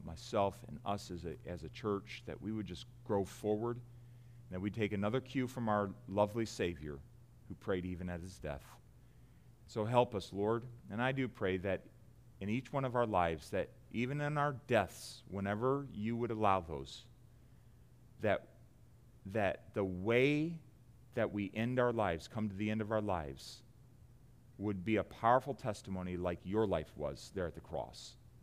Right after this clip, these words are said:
that we are a child of God, and that truly you did take the sting out of death.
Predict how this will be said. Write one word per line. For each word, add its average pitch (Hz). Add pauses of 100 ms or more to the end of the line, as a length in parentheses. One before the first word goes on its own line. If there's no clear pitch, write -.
(460)
that 98
we 107
are 104
a 82
child 92
of 87
God, 71 (840)
and 95
that 85
truly 117
you 104
did 104
take 87
the 82
sting 80
out 71
of 71
death. -